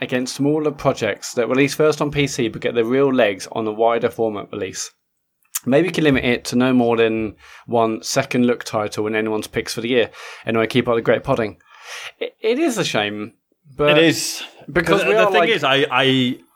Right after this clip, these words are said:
Speaker 2: I fully agree with him, but if we, if we do change the rules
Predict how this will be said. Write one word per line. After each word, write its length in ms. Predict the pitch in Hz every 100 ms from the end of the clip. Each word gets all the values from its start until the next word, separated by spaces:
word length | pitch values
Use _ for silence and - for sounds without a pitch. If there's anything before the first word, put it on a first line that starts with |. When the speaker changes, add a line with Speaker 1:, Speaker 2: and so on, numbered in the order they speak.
| -
Speaker 2:
I 120 | 123
fully 360 | - 156 151 147
agree 300 | 131 143 143
with 160 | 110
him, 300 | 87 85 95 - _ -
but 200 | 117 -
if 200 | 113 -
we, 440 | 123 123 120 117 _ _ _ _ _ - _ -
if 140 | 113
we 80 | 127
do 200 | 120 143
change 360 | 147 139 127 120
the 100 | 120
rules 640 | 123 113 92 95 -